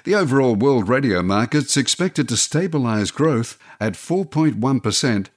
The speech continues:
annually. Well, bride Michaela Leigh didn't want a D J at her reception.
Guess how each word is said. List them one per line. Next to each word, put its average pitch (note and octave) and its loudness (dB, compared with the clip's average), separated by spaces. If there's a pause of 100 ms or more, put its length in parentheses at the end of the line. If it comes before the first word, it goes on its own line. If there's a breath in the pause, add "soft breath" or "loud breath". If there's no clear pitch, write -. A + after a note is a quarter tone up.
annually. F2+ -2 (880 loud breath)
Well, F#3 0
bride D3 0
Michaela D3 0
Leigh G2 -4
didn't C#3+ -2
want A2+ -2
a G2+ -2
D A#2 0
J F#2+ -6
at G#2 -6 (120)
her D3+ -4
reception. - -4